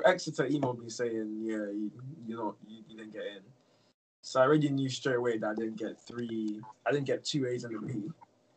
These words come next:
'Cause that was my requirement for Exeter, two A's and a B. And then for Southampton, my requirements were three B's. So I was like, "Okay." I haven't received an email from Southampton as well, so let me see.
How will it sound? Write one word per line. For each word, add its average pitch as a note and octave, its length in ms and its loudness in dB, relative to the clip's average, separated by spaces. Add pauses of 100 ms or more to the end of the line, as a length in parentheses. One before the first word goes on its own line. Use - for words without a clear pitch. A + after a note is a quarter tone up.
(840)
'Cause D3 160 -2
that C3+ 100 8
was C3 140 6
my B2+ 100 4
requirement A#2+ 440 2
for A2+ 120 -2
Exeter, G#2+ 360 -4
two A#2 280 -6
A's A2+ 120 -8
and A2+ 120 -6
a - 20 -6
B. A2 240 -2 (680)
And C#3+ 160 2
then B2 440 0
for C#3 240 2
Southampton, C3 680 4 (420)
my A#2 120 2
requirements B2 440 6
were A2+ 140 -6
three C3 280 -2
B's. A2+ 480 -6 (600)
So - 160 0
I B2 80 6
was A#2+ 160 2
like, A2 280 -2 (800)
"Okay." A#2+ 320 -4 (1300)
I B2 80 6
haven't D3 180 6
received C#3 240 -2
an C3+ 120 0
email B2 140 -2 (200)
from - 200 -4
Southampton B2 400 0
as A2 60 -6
well, A#2+ 180 -2
so A#2 140 -8
let B2 140 -4
me B2 60 -10
see. A2+ 320 -6